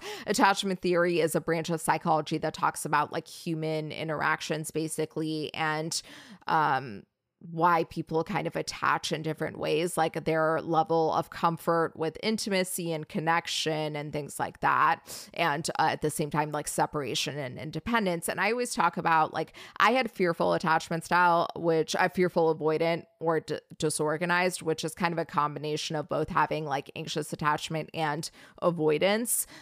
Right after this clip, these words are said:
Um, so, like, really, I was, like, high on both ends of the spectrum. I talk a lot about the anxious side and how that presented. Like, I would, you know, like, really lose my mind if I wasn't hearing from a guy regularly. Like, I would, like, lose my mind if I was waiting on a text, like,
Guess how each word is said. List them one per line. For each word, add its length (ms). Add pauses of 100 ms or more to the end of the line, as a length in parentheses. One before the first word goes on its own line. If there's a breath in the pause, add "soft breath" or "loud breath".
(140 loud breath)
Um, 440
so, 200
like, 240
really, 240
I 80
was, 120
like, 140
high 340
on 140
both 240
ends 220
of 100
the 80
spectrum. 500
I 100
talk 260
a 60
lot 280
about 320
the 240
anxious 420
side 420
and 140
how 240
that 260
presented. 640
Like, 200
I 180
would, 240 (300 loud breath)
you 120
know, 180
like, 240
really 260
lose 280
my 140
mind 400
if 100
I 100
wasn't 320
hearing 420
from 220
a 60
guy 240
regularly. 760
Like, 220
I 140
would, 120
like, 180
lose 200
my 140
mind 260
if 100
I 60
was 140
waiting 240
on 160
a 40
text, 640
like, 240